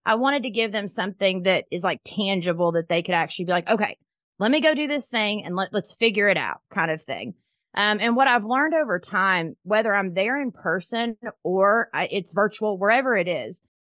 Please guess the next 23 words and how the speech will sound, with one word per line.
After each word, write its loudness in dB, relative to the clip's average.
there's 0
an 0
energy -2
that -6
comes -4
with, -2
"Oh, 6
I've 4
got 2
an -4
organizer -4
coming," -10
or 4
"I've 0
got, 0
you -8
know, -4
an -4
org-," 2
even 0
if -2
it's -8
virtual, -2